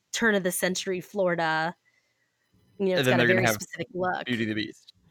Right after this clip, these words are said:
Speaker 1: Yeah, and they're like, <laughs> "This is seventeen hundreds France." Like, what? <laughs> I personally don't feel that way. Um, I mean, if you think about it, like, if you, if you've ever had tea,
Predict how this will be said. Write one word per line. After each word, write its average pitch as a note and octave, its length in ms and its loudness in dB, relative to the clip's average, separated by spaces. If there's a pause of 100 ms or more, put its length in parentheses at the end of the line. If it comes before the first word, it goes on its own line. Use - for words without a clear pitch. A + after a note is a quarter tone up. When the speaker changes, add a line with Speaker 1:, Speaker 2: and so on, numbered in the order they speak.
(140)
Speaker 1:
Yeah, G#3 220 0
and G3+ 100 -2
they're G#3 120 0
like, F#3+ 220 0
<laughs> - 20 -6
"This G#3 260 -4
is F#3 100 -8
seventeen F#3 380 -4
hundreds - 280 -4
France." - 340 -8
Like, - 180 -6
what? - 240 -4
<laughs> - 800 -2
I A4+ 320 4
personally D4 420 0
don't - 200 -2
feel G3 280 2
that A3+ 200 6
way. B3 400 4 (440)
Um, G#3 400 6
I - 40 0
mean, B3 140 2
if A#3+ 100 0
you D4 60 -2
think F#4 120 0
about A#3 220 4
it, G#3+ 80 0
like, G3 160 -2
if G3 140 -6
you, A#3 180 -2
if - 220 -6
you've G#3+ 100 -4
ever A#3 160 -4
had G#3+ 240 -2
tea, G3 580 -4